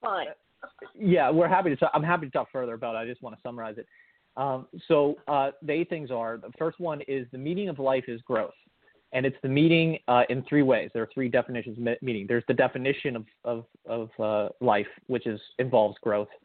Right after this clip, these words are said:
Speaker 2: There's the purpose of life, which all living things exist to grow. And then it's also, it's sig-, what makes it significant, so meaning and significance,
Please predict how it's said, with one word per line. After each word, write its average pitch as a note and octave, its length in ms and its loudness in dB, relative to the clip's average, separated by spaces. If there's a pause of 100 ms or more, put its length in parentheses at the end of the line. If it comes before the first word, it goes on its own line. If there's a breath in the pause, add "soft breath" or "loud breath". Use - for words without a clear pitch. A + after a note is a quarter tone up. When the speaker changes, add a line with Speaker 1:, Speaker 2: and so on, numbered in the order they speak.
(340 soft breath)
Speaker 2:
There's B2+ 160 0
the A#2 80 -2
purpose E3 340 0
of A2+ 120 -8
life, A2 300 -4
which A#2 260 -4
all B2+ 240 0
living A#2+ 240 -6
things A#2 240 -10
exist A2+ 340 -10
to - 60 -8
grow. A2+ 440 2 (380 loud breath)
And B2+ 160 0
then B2+ 100 4
it's B2+ 140 2
also, A#2+ 640 2 (100)
it's A#2+ 220 -4
sig-, B2 220 -6
what C3+ 160 2
makes B2 200 0
it A#2+ 220 -2
significant, A2+ 640 -2 (160)
so A2+ 100 0
meaning A2 380 0
and G#2 140 -4
significance, - 580 -2